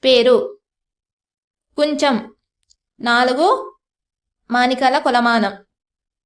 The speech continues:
కృషికుడు, రైతు. కొప్పెర, తలపై నుండి కప్పుకొనే గొంగడి.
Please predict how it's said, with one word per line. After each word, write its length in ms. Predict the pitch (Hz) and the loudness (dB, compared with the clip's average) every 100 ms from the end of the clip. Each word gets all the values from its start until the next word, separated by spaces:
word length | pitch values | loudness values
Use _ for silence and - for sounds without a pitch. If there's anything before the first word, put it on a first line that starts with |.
| _ _ _ _ _ _ _ - | _ _ _ _ _ _ _ -4
కృషికుడు, 600 | 285 285 330 269 262 208 | -2 -2 0 4 4 4
రైతు. 640 | 233 233 233 247 - - _ _ _ _ _ _ _ _ _ _ - | 2 0 0 0 0 -6 _ _ _ _ _ _ _ _ _ _ -4
కొప్పెర, 520 | 254 277 247 233 233 _ _ _ _ _ _ - | -2 0 0 0 -4 _ _ _ _ _ _ -2
తలపై 300 | 254 262 262 | -2 2 2
నుండి 300 | 262 254 294 | 2 2 0
కప్పుకొనే 480 | 269 240 240 254 277 | 0 -2 0 0 2
గొంగడి. 560 | 247 226 214 214 - | 2 2 2 0 -4